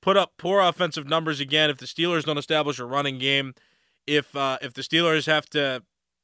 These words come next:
fight back late in the season or late in games and, and force passes and force heroic efforts to win football games this year, I think Matt Canada's time with the Steelers is gonna be up after this year. I think they're going to move on from him. They're gonna part ways.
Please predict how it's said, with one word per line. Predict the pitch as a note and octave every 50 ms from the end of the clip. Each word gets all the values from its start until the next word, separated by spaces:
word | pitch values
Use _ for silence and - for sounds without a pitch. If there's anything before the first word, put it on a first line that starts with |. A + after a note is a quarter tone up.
| _ _ _
fight | - - - E3 E3+ E3 D3+ _ -
back | D3+ D#3 D#3+ D3+ -
late | C3+ C#3+ D#3 D3+ -
in | C#3
the | C3+
season | - - D#3+ E3 E3 C#3+ D3
or | C#3 B2+ B2+
late | B2+ D#3 D#3 -
in | A#2
games | A#2 - A#2+ C3+ C#3+ D3+ D3 D3 C#3+ C#3+ C#3+ - -
and, | B2+ A#2+ A2+ A2+ G#2+ _ _ _ _ _ _ _ _
and | A#2+ A#2+ A#2+ A#2 C3 B2 A2+
force | - - D3 D#3+ D#3+ C#3+ -
passes | - D#3 D#3 D3+ D3+ - - D3+ C#3 B2+
and | B2 A#2+
force | - - C#3+ C#3+ C#3+ -
heroic | - D3 C#3 C#3+ D3 C#3+ C3+ -
efforts | C#3+ D3 - D3+ D3 C#3 - -
to | - -
win | A#2+ A#2 B2 C#3 D3 C#3+ C3+ C3 B2+ - _ _ _ _ _ _ _ _ _ _
football | _ F3+ F#3 D#3 F3+ E3+ E3 D#3
games | D3 D#3 D#3 D3+ D3 C3+
this | C3+ C#3+ C3+ -
year, | D3 C#3
I | C#3 C3
think | D#3 D#3
Matt | C#3+ D3 C#3+ C#3 - -
Canada's | - C#3+ C#3 C#3 C3+ C3 C3 B2 - -
time | - C#3 C3+ C3 B2
with | B2
the | A2+ A#2+
Steelers | - - C3+ C3+ C3 B2
is | A2+ A2+
gonna | B2 A#2+ A#2+
be | A#2+ A#2+ A#2+
up | A2+ - _ _ _ _ _ _ _ _ _ _ _ _ _ _
after | - B2+ B2 A2+ A#2+
this | A2+ A2 -
year. | B2 A#2+
I | A#2 A#2
think | A2 B2 B2 A2+
they're | - C3 B2 B2
going | A#2 B2+ B2+ B2+ B2 A#2 G#2+ -
to | - B2 A#2 A2+
move | A2 B2+ C3+ C3+ C3
on | C3 B2+ B2+
from | A#2 - - B2+ B2
him. | B2 A#2+
They're | A#2+ B2 A2+
gonna | B2 - -
part | - D3 C#3 C3 -
ways. | B2+ B2+ C3 C3 C3 C3 C3 B2 A#2+ - - - -